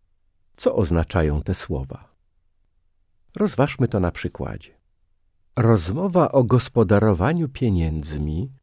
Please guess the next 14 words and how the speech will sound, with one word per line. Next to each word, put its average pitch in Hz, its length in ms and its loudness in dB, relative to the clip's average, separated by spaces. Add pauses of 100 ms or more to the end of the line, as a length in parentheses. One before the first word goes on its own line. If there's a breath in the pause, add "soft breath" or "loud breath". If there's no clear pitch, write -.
(420)
„musimy 87 520 0
bardziej 95 560 0
uważać 95 600 0
z 80 100 -8
wydatkami”, 85 840 -2 (640)
łatwo 95 500 -2
może 180 280 0
się - 160 -2
przerodzić 143 640 -2
we 127 120 4
wzajemne 139 520 6
oskarżanie. 160 800 0 (340)
„Jesteś 143 420 4
nieodpowiedzialny”. 156 920 4